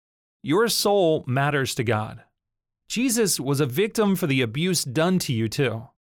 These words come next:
Christ suffered for all sin so that everyone, including your abuser, would have an opportunity to be forgiven.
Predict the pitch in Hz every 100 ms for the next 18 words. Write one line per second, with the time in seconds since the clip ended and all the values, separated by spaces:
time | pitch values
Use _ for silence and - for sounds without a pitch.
0 | _ _ _ _ - 208 247 226 - 202
1 | 180 151 - 127 - 151 190 226 - 180
2 | 110 120 135 - 165 131 131 - 185 220
3 | 180 104 107 123 _ _ 147 139 196 226
4 | 269 214 180 120 135 135 107 101 117 _
5 | 147 156 160 151 147 139 - 226 240 226
6 | 208 156 151 - 139 123 107 110 -